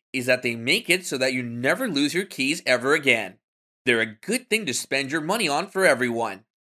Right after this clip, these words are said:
This gadget is typically quite sleek and lightweight, more than most keychains. Not only that, they also keep your valuable keys in a very protected environment. Every key that you need can be slid into the key organizer,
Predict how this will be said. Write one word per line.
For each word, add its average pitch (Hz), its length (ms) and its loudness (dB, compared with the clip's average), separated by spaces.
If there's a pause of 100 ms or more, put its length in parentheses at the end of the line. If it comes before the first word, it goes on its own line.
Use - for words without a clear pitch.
(180)
This 226 280 -4
gadget 180 360 -2
is 131 160 -4
typically 131 540 -4
quite 151 420 -2
sleek 185 480 -2
and 151 280 0
lightweight, 165 600 -2 (220)
more 127 160 0
than 117 220 -2
most 175 260 0
keychains. 120 720 -6 (260)
Not 123 160 0
only 113 220 -6
that, 147 340 2 (280)
they 131 120 2
also 214 280 -2
keep 214 240 -6
your 143 100 -2
valuable 120 540 -2
keys 147 320 -4
in 143 120 -6
a 110 220 -4
very 180 220 2
protected 131 640 -4
environment. 147 720 -2 (500)
Every 214 240 -2
key 180 300 -8
that 147 200 0
you 160 100 -4
need 208 340 -2 (160)
can 117 160 0
be 110 80 -2
slid 160 420 -2
into 151 160 -2
the 123 100 0
key 220 360 -4
organizer, 123 760 0